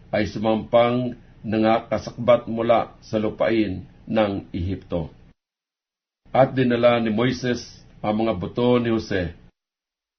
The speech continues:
sapagkat kaniyang ipinanumpang mahigpit sa mga anak ni Israel na sinasabi, "Tunay na dadalawin kayo ng Diyos,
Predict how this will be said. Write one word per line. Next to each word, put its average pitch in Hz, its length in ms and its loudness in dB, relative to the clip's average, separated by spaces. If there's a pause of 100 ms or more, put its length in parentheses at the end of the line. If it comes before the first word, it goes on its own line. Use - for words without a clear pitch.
(240)
sapagkat 110 680 0 (180)
kaniyang 117 640 0 (260)
ipinanumpang 113 800 0
mahigpit 123 560 -2
sa 113 80 0
mga 110 240 -2
anak 120 220 0
ni 117 100 0
Israel 101 560 0 (1200)
na 110 160 0
sinasabi, 95 880 -2 (1120)
"Tunay 113 560 0 (160)
na 101 160 -2
dadalawin 110 720 2
kayo 123 220 0
ng 123 180 -2
Diyos, 92 400 -4